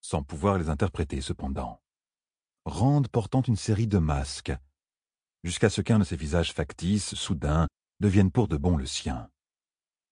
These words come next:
Perrine et un Zingaro se frayant à grands coups de hache et d'épée un chemin dans un buisson de ronces,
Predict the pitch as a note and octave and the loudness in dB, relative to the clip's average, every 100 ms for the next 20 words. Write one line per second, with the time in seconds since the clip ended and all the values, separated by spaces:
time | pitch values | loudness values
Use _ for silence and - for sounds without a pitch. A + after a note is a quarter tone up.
0 | _ _ _ A#2 G#2+ B2+ D#3 E3 D#2+ D2 | _ _ _ 0 2 2 2 2 0 -2
1 | D2+ F2+ D#2 C#2+ C2+ D#2+ C3+ C3 - E2 | 0 0 0 -2 -2 2 4 2 -4 -8
2 | E2 G2+ E2 D2+ E2 G#2 D2+ - F#2+ E2+ | -2 0 0 -2 -4 -4 -6 -2 -2 0
3 | - - C2 - G#2+ B2 G2 E2 - C2+ | -4 -8 -12 -4 0 2 2 -2 -4 -2
4 | D#2+ A2+ G#2+ _ - F#2 G2+ G#2 A#2 D3 | 2 2 0 _ -4 0 2 0 -2 0
5 | G2 D2+ D#2+ C2+ C2 - | 0 2 0 0 -6 -8